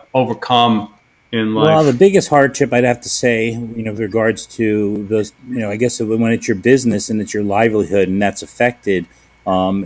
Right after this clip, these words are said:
Speaker 2: it affects all aspects of your life. I think people are realizing that now, um, on a grand scale. Um, but we had a car crash through the restaurant and put us out of business back in October of two thousand fifteen.
Speaker 1: Oh, my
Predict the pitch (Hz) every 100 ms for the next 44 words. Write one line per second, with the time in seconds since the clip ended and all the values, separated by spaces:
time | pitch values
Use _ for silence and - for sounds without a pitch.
0 | 101 98 - 104 - 110 107 95 - 92
1 | - 98 85 87 87 85 87 104 - 92
2 | 90 85 92 101 95 95 87 90 95 95
3 | 85 90 98 90 82 _ _ _ _ -
4 | 85 82 85 90 87 85 95 92 90 -
5 | 107 98 82 - _ _ 90 92 92 92
6 | 101 101 107 110 98 - - 120 113 -
7 | - 110 104 - - 104 95 98 110 -
8 | 92 92 101 101 107 87 82 101 104 98
9 | 85 - 104 131 - - - 98 90 _
10 | 120 135 131 110 - 120 117 113 107 104
11 | 98 - 104 - - 92 82 - _ _
12 | _ 175 247 285 123 98 98 101 98 95